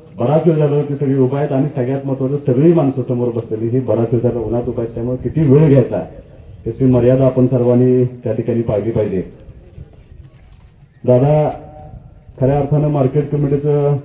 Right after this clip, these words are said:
मनावर तेवढं कौतुक केलं पाहिजे. अतिशय संघर्षपूर्ण निवडणूक झाल्यानंतर,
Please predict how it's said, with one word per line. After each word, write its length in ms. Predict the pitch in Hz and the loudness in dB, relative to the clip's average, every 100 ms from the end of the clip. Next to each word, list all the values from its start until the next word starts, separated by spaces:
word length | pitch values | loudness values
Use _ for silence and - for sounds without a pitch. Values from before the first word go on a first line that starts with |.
| - | -10
मनावर 260 | 120 127 135 | -4 -2 0
तेवढं 160 | 139 135 | 0 0
कौतुक 340 | 131 123 139 | 0 -2 -2
केलं 240 | - 123 | 0 0
पाहिजे. 320 | 113 101 92 - - - _ - - - | 2 0 -2 -8 -14 -20 _ -20 -20 -14
अतिशय 360 | 104 143 151 | -6 -4 -2
संघर्षपूर्ण 720 | 147 135 127 143 - 147 143 139 | -2 0 0 0 -4 -6 -4 0
निवडणूक 360 | 135 139 135 | 0 0 -2
झाल्यानंतर, 720 | 131 131 139 135 135 139 143 | 0 0 0 0 0 -2 -4